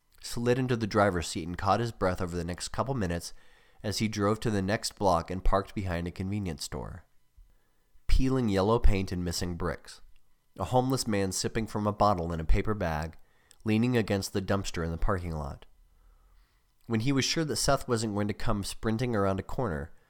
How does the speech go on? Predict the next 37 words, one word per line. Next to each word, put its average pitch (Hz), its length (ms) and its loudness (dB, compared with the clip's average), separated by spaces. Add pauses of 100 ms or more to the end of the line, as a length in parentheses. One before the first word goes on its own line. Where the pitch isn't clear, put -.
(420)
Micah 120 240 0
reached 117 360 -2
into 107 180 -2
his 104 140 0
pocket 113 360 4
and 95 140 -6
removed 104 380 -2
the 98 80 0
severed 113 400 2
head 98 220 2
of 92 100 0
a 90 40 4
Boba 95 320 2
Fett - 240 0
action 107 420 -4
figure, 76 440 -6
which 95 160 -8
he 98 80 -10
set 98 220 0
on 98 100 0
the 110 80 0
dashboard. 98 640 -2 (760)
Boba's 113 300 2
pointy 123 380 0
helmet 104 300 0
stared 92 360 -2
back 92 260 -2
at - 60 -6
him. 71 220 -10 (640)
"Shit, - 440 -6
Boba. 78 340 -6 (460)
We're 120 100 0
in 110 80 2
a - 20 0
bad 87 240 0
situation 87 580 -6
here." 76 280 -8